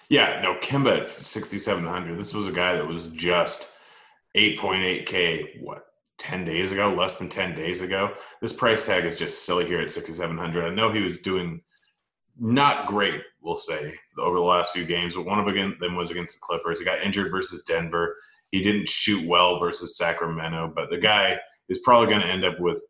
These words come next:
sixteen to twenty shots, shot attempts here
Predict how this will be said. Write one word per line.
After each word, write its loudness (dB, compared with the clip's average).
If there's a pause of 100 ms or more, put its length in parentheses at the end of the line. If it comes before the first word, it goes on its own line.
(340)
sixteen -6
to -4
twenty -2
shots, -2
shot 0
attempts -2
here -2